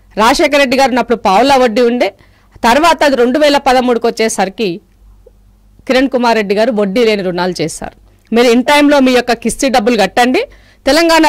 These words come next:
ప్రభుత్వమే మీకు వడ్డీ లేకుండా ఆ మీ వడ్డీ బాధ్యతను మొత్తం కూడా ప్రభుత్వమే కడుతుందని చెప్పింది. అట్లా తెలంగాణ రాష్ట్ర వ్యాప్తంగా ఇవాళ వడ్డీ లేని రుణాలు, నేను రెండు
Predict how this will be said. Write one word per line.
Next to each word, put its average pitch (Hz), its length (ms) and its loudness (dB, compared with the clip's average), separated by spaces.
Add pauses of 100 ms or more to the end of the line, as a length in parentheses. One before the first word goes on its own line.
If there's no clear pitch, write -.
ప్రభుత్వమే 262 500 -2 (360)
మీకు 226 220 -2 (380)
వడ్డీ 220 260 0 (100)
లేకుండా 226 420 0 (420)
ఆ - 20 2 (140)
మీ 240 100 2 (100)
వడ్డీ 226 240 0 (300)
బాధ్యతను 220 480 -2
మొత్తం 233 220 -6 (140)
కూడా 190 140 -2 (360)
ప్రభుత్వమే 262 540 -2
కడుతుందని 202 520 -4
చెప్పింది. 160 420 -8 (540)
అట్లా 311 280 2 (460)
తెలంగాణ 330 420 4 (140)
రాష్ట్ర 269 320 0
వ్యాప్తంగా 233 460 0 (1160)
ఇవాళ 233 220 4 (140)
వడ్డీ 226 320 2
లేని 269 240 4
రుణాలు, 214 300 2 (580)
నేను 294 220 4 (580)
రెండు 294 200 4